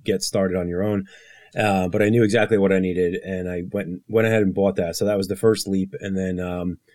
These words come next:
you know, making <laughs> sure everything worked was, was a big, was a big project. And then basically it was just, you know, uh, I took a leap of faith. You know, I talked to my wife about it, said I wanted to try to do this. She was on board with it. She knew I wasn't, uh,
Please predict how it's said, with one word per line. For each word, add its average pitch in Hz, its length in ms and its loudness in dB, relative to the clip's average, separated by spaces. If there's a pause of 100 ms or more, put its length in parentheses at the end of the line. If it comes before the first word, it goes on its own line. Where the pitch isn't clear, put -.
(180)
you 104 120 0
know, 104 40 4
making 113 240 4
<laughs> - 60 0
sure 120 100 4
everything 104 420 -2
worked 92 380 -2
was, 82 200 -10
was 87 200 -8
a 90 40 -6
big, 82 220 -8 (140)
was 87 180 -12
a 82 60 -12
big 85 160 -8
project. 87 500 -6 (480)
And 117 220 2
then 120 240 4
basically 120 440 4
it 110 60 6
was 107 180 4
just, 113 260 -2
you 98 60 -10
know, 95 340 0 (140)
uh, - 800 -14
I 107 60 0
took 113 200 0
a 107 60 4
leap 107 220 2
of 107 100 2
faith. 113 340 4
You 90 100 -6
know, 92 100 -2
I 90 40 -4
talked 98 200 -2
to 95 40 -4
my 95 140 2
wife 104 220 2
about 110 280 4
it, 107 140 2
said 95 180 -2
I 92 60 0
wanted 90 260 -4
to 90 60 -4
try 98 200 -2
to 82 80 0
do 98 200 -2
this. 107 240 4
She 101 140 -2
was 92 140 0
on 92 180 -2
board 104 280 0
with 110 160 4
it. 110 140 6
She 107 160 -4
knew 98 140 0
I 92 80 2
wasn't, 95 440 0
uh, 85 300 -8